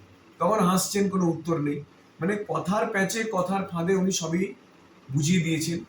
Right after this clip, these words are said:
সেই পরিপ্রেক্ষিতে দুটো পরিপ্রেক্ষিতে, একটা পিংলায় পুলিশের ভূমিকা, দলদাস মমতার, দলদাস পুলিশের ভূমিকা, আর এখানে দলদাস মমতার, দলদাস বিডিও, এসডিওদের ভূমিকা,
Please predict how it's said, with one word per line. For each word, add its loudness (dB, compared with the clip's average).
সেই 0
পরিপ্রেক্ষিতে -2
দুটো 0
পরিপ্রেক্ষিতে, 0
একটা -6
পিংলায় 0
পুলিশের 2
ভূমিকা, 0
দলদাস 2
মমতার, 2
দলদাস 2
পুলিশের 0
ভূমিকা, 0
আর 2
এখানে 2
দলদাস 2
মমতার, 2
দলদাস 0
বিডিও, 2
এসডিওদের -2
ভূমিকা, -2